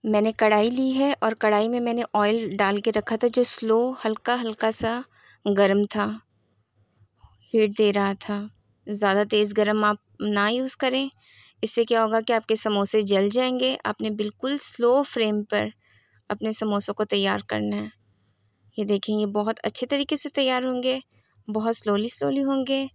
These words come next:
आप जब भी समोसे बनाएं तो आप फ्लेम अपना स्लो रखें। चीज़ हमेशा थोड़ी देर से बनेगी लेकिन अच्छी बनेगी। समोसों के साथ चाय का होना बहुत ज़रूरी है,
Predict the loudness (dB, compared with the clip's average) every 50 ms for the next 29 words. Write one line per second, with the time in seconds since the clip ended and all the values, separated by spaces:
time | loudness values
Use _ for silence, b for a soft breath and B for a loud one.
0 | B B B B B B B B B _ _ -2 -2 -2 -2 0 0 0 0 2
1 | 2 2 2 2 2 0 -4 -6 -4 -2 0 0 0 0 0 0 0 0 0 0
2 | 0 0 0 -2 -2 -4 -4 -2 0 0 0 0 -2 _ _ _ -20 _ _ 0
3 | 0 2 2 2 0 -2 -2 -2 -2 -2 -2 -2 0 2 2 2 2 -2 -2 -6
4 | -6 -6 -6 -8 -10 -14 _ _ _ _ _ _ _ _ _ _ _ -4 -2 0
5 | 0 0 0 0 0 2 2 0 0 -2 -2 -2 -2 -2 -4 -6 b b b b
6 | b b b b _ _ -4 0 2 2 2 2 4 4 4 4 2 0 0 0
7 | 2 2 2 2 0 0 0 0 0 0 -2 -2 -2 -2 -2 -2 -2 -2 0 0
8 | 0 0 0 0 0 0 -2 -2 -2 -4 -2 0 2 4 4 4 4 4 4 4
9 | 4 4 4 2 2 2 2 2 2 0 -2 0 4 6 6 6 6 6 4 2
10 | 4 4 4 4 4 2 2 2 2 2 2 4 4 4 4 4 4 4 4 2
11 | 2 2 0 -2